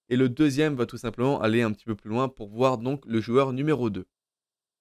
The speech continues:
Pendant ce temps-là, les trois autres joueurs qui, eux, sont sur le toit de la plateforme vont devoir se rendre à côté d'un petit arbuste qui est rose. Vous pouvez pas le louper, c'est le seul qui est sur le toit de la plateforme.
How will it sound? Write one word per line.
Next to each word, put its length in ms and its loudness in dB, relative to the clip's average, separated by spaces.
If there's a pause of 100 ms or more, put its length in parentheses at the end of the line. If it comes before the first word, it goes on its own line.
(460)
Pendant 260 4
ce 80 -8
temps-là, 280 4
les 160 6
trois 360 0
autres 120 0
joueurs 240 2
qui, 300 -2
eux, 160 8
sont 200 0
sur 140 0
le 120 4
toit 160 4
de 60 0
la 100 4
plateforme 440 2
vont 160 -2
devoir 280 -2
se 120 -8
rendre 200 0
à 60 0
côté 240 -2
d'un 160 0
petit 280 -6
arbuste 400 0
qui 140 2
est 40 8
rose. 380 6
Vous 80 -8
pouvez 200 0
pas 160 0
le 80 4
louper, 280 2
c'est 140 -6
le 100 2
seul 260 2
qui 120 -2
est 40 2
sur 140 -4
le 60 -4
toit 160 2
de 60 0
la 100 2
plateforme. 420 0